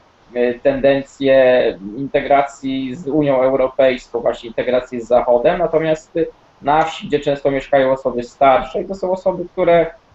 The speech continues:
jednak ten sentyment do czasów starych, dawnych, radzieckich posiadają, więc, więc, y, ten podział na wschodnią i zachodnią ja go akurat nie używam, uważam, że on już, y, swego czasu utracił aktualność, ale tak jak mówię, y,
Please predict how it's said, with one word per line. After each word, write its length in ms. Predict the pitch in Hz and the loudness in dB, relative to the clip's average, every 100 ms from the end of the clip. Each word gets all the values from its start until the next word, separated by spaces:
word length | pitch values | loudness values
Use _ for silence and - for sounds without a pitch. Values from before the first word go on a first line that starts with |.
| _ | _
jednak 300 | 151 151 156 | 0 2 2
ten 160 | 156 151 | 0 0
sentyment 580 | 156 147 156 151 143 135 | -2 0 2 2 2 0
do 120 | 139 | 0
czasów 400 | 139 139 131 - | 0 0 -4 -14
starych, 560 | _ 127 131 131 120 | _ 2 4 4 2
dawnych, 380 | 117 123 123 139 | 2 2 0 -2
radzieckich 560 | 120 120 123 - 123 - | 0 0 -2 -6 -14 -14
posiadają, 640 | 131 - 113 104 101 113 | -12 -8 -8 -8 -8 -12
więc, 200 | 131 135 _ _ _ _ | -12 -16 _ _ _ _
więc, 280 | 151 147 - | -6 -6 -2
y, 180 | 156 156 | 2 2
ten 180 | 175 175 | 2 2
podział 300 | 185 180 175 | 2 4 4
na 80 | 170 | 2
wschodnią 380 | - 175 170 160 | 2 0 2 2
i 60 | |
zachodnią 360 | 156 160 156 151 | 2 2 2 4
ja 120 | 151 | 4
go 100 | 147 | 4
akurat 360 | 147 151 143 - | 2 4 2 0
nie 280 | 147 151 151 | -4 0 2
używam, 480 | 135 156 143 135 135 | 0 0 2 2 0
uważam, 420 | 127 135 135 127 | -2 -2 -2 -4
że 100 | 135 | -6
on 120 | 127 - _ | -6 -12 _
już, 400 | 135 131 135 135 - _ _ _ 139 | -10 -6 -6 -8 -12 _ _ _ 2
y, 440 | 139 135 135 139 | 4 6 6 4
swego 640 | - - _ - 143 139 | 0 -14 _ 0 2 4
czasu 440 | 139 135 131 147 135 | 4 2 2 -2 -4
utracił 560 | 135 139 120 - 123 | 2 2 2 0 2
aktualność, 1040 | 123 123 120 117 120 120 160 233 - - - _ _ - | 2 2 0 0 2 0 0 0 -2 -16 -20 _ _ -2
ale 240 | 147 180 | 2 2
tak 160 | 196 190 | 2 2
jak 120 | 185 | 2
mówię, 540 | 190 180 175 170 165 | 0 2 4 4 4
y, 280 | 160 156 160 | 4 4 4